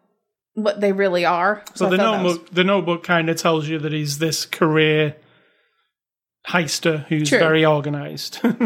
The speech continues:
Speaker 2: Like,
Speaker 1: Writes it all down.
Speaker 2: Yeah.
Speaker 1: Genius. Genius.
Speaker 2: Yeah, yeah. Uh, if you're gonna be a heister, don't write it down.
Speaker 1: <laughs> Yeah.
Speaker 2: <laughs> Somebody will find that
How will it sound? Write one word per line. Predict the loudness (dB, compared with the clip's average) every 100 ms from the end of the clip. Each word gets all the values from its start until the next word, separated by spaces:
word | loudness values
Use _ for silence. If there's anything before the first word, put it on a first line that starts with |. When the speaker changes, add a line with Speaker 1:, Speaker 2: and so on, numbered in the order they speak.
| -4 -8 -20 -4
Speaker 2:
Like, | 0
Speaker 1:
Writes | 2 2 2
it | 2
all | 2
down. | 2 2 0 -2
Speaker 2:
Yeah. | -2
Speaker 1:
Genius. | 0 2 2 -2 -4 -6
Genius. | -4 0 2 2 2 2 2 0 -6 -12 -4
Speaker 2:
Yeah, | 0 0 -2 _ -4
yeah. | 2
Uh, | 2 0 -4
if | -6
you're | 0
gonna | 0 2
be |
a | 0
heister, | 2 2 2 -2 -4 -2 2
don't | 2 4
write | 4 4
it | 2
down. | 0 2 2
Speaker 1:
<laughs> | 2 0
Yeah. | 0 0 -2 -2 -10 -20 -4 0
Speaker 2:
<laughs> | 2 2 0 0 -4 -10 -6
Somebody | 0 2 2
will | 0
find | 0 0 2 -2
that | -6